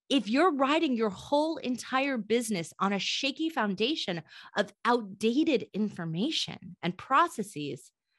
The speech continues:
then are you going to be able to achieve sustainable success for your clients? Are you even gonna be able to achieve launch success for those clients so that you can get referrals? The other typical veil we see is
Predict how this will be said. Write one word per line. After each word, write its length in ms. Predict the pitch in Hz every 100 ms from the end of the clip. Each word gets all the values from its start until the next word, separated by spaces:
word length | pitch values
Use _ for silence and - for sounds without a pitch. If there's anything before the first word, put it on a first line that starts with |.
| _ _ -
then 280 | 226 214 - _ _ 165 - -
are 180 | 175 214
you 140 | 262
going 240 | 240 233
to 80 | 208
be 220 | 196 202
able 200 | 190 190
to 160 | 190 185
achieve 520 | 165 - 185 185 202 208 _ _
sustainable 640 | - - 185 185 190 185
success 420 | 175 151 - 170
for 120 | - 151
your 120 | 156
clients? 400 | - 240 285 285 -
Are 140 | 196
you 180 | 226 247
even 240 | 208 220 247
gonna 160 | 226
be 160 | 208 202
able 200 | 190 196
to 60 | 185
achieve 420 | 185 - 196 190 _ - _
launch 280 | 180 254 392
success 600 | - 190 - 135 131 - _ _
for 140 | -
those 180 | 180 180
clients 460 | - 214 185 156 - _ _
so 200 | - 226
that 140 | 220 220
you 160 | 196
can 140 | 185 180
get 200 | 165 -
referrals? 720 | 151 147 - 147 - - - _ _ _ _ _ _ _
The 160 | 208 -
other 400 | - 233 262 277 - - -
typical 420 | - 269 269 247
veil 420 | 220 220 196 190
we 160 | - 202
see 320 | - 202 190
is 420 | - 190 190 175